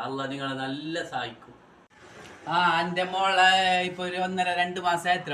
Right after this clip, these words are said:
മംഗലം കഴിഞ്ഞ ഇഞ്ഞ നല്ല പൈസന്റെ ചോളിയും ഉണ്ട്, ഗ്രൗണ്ടും ഉണ്ട്. നിങ്ങളെ മോൾക്ക്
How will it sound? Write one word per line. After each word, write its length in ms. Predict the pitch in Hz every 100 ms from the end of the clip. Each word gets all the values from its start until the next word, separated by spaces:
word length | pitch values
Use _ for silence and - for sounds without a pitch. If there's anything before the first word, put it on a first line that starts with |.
| 135
മംഗലം 300 | 147 147 143 139
കഴിഞ്ഞ 280 | 135 127 117 123 139
ഇഞ്ഞ 120 | 139 120 104 - - - - 139
നല്ല 580 | 160 185 185 190 185 180
പൈസന്റെ 440 | 170 - 170 156 160 196
ചോളിയും 480 | 180 190 185 180 165
ഉണ്ട്, 140 | 160 220 185
ഗ്രൗണ്ടും 480 | 180 175 175 170 208
ഉണ്ട്. 160 | 165 123 - 143
നിങ്ങളെ 260 | 160 165 165
മോൾക്ക് 400 | 165 160 - 202